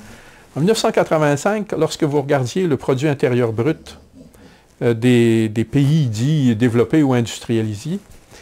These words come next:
vous voyez que le secteur manufacturier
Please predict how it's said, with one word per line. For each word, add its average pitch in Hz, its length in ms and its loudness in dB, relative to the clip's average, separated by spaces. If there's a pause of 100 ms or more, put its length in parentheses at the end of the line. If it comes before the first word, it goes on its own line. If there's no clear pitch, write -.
(280)
vous 135 140 2
voyez 170 500 2
que 170 400 0 (480)
le 156 160 -2
secteur 160 400 -2
manufacturier 143 880 0